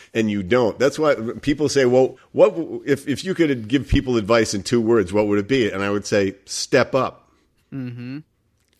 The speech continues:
Speaker 1: Just, you know, when you, when, when you're, when you feel the urge to step back or step down, step up.
Speaker 2: Mm-hmm.
Speaker 1: See what happens.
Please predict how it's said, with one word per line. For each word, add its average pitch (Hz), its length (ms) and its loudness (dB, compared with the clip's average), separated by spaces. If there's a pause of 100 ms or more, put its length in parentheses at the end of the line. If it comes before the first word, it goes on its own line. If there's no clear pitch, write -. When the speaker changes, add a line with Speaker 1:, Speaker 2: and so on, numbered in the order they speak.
(180)
Speaker 1:
Just, 117 380 -2 (340)
you 110 120 -4
know, 107 180 2
when 110 300 0
you, 117 140 0
when, 107 340 -2
when 110 180 2
you're, 113 200 2
when 107 180 -2
you 107 120 -2
feel 156 320 2
the 147 140 4
urge 143 240 2
to 117 100 -2
step - 400 -2
back 131 260 2
or 98 80 -2
step 110 360 0
down, 113 300 0
step - 460 -4
up. 101 320 -6 (320)
Speaker 2:
Mm-hmm. 117 440 -10 (300)
Speaker 1:
See 98 200 -4
what 95 140 0
happens. - 500 -10